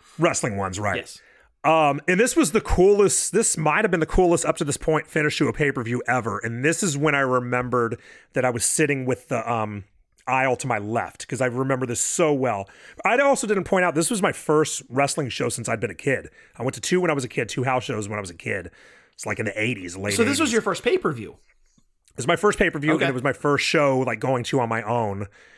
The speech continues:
Speaker 1: And then I had a long, long streak of not missing any shows in the Bay Area. I probably had well over a ten-year streak.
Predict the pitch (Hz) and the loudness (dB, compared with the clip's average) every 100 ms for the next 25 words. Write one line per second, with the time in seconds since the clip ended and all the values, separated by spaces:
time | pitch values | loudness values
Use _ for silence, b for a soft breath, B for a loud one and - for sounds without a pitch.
0 | B B B - 120 117 113 107 101 95 | B B B -2 0 2 2 0 -4 -8
1 | - - - 131 139 120 104 95 104 120 | -10 -10 -4 -2 0 0 -2 -4 0 2
2 | 160 143 113 110 101 98 - 117 - 110 | 4 2 0 -4 -4 -6 -6 -6 -4 -4
3 | 104 110 - 107 101 117 104 98 98 92 | -4 -4 -6 -8 -6 -4 -4 -4 -6 -4
4 | 98 98 92 104 104 98 101 90 - b | -4 -6 -4 -4 -4 -4 -4 -4 -10 b
5 | b b b b b b _ - 110 139 | b b b b b b _ -4 0 2
6 | 131 104 98 123 110 98 92 - 117 107 | 2 0 -2 -2 -4 -2 -4 -4 -4 -4
7 | 101 - | -6 -14